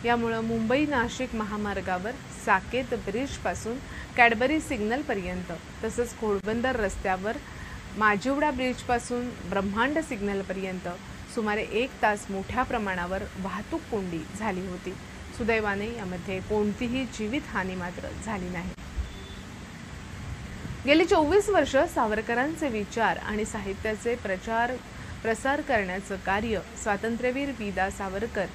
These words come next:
प्रतिष्ठान सातत्यानं करत आहे. अठ्ठावीस मे रोजी सावरकर जयंतीच्या दिवशी सावरकर प्रतिष्ठानच्या वतीने कला, साहित्य, उद्योजक, पत्रकार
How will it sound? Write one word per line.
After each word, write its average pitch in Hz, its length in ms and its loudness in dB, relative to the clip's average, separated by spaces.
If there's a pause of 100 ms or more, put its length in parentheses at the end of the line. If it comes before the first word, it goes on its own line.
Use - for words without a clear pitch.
(260)
प्रतिष्ठान 233 640 -2
सातत्यानं 208 760 -2 (100)
करत 180 260 -2
आहे. 185 180 -4 (380)
अठ्ठावीस 254 540 2
मे 208 200 0
रोजी 202 280 -2
सावरकर 190 520 -4 (140)
जयंतीच्या 185 520 -6
दिवशी 180 440 -4 (400)
सावरकर 262 460 6
प्रतिष्ठानच्या 220 760 -2
वतीने 196 460 -2 (220)
कला, 247 340 6 (180)
साहित्य, 214 520 -4 (100)
उद्योजक, 208 520 0 (120)
पत्रकार 196 480 0